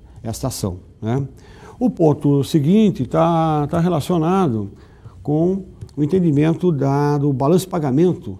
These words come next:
né, do, do, do, da vulnerabilidade que o balanço pagamento pode expressar, eh, numa economia. Nós sabemos que um país, ele transaciona,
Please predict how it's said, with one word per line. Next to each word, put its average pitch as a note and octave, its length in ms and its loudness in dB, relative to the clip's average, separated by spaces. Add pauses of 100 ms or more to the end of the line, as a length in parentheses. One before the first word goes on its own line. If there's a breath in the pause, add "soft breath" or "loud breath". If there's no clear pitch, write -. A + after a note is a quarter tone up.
(140)
né, B2 120 -4
do, C3 220 -4
do, G#2+ 600 -8
do, G#2+ 260 -12
da A#2 80 -6
vulnerabilidade D3 880 2
que C#3+ 80 -6
o C3+ 40 -2
balanço C3 300 -4
pagamento C#3+ 680 -4 (280 loud breath)
pode D#3 240 -2
expressar, D3 760 -2 (220 loud breath)
eh, C#3 460 0
numa C#3+ 260 4
economia. C3 720 0 (460 soft breath)
Nós B2+ 120 -6
sabemos E3 380 0
que E3 120 -6
um D3 120 -2
país, C#3 600 0 (280 loud breath)
ele B2 160 -4
transaciona, C#3 1040 -2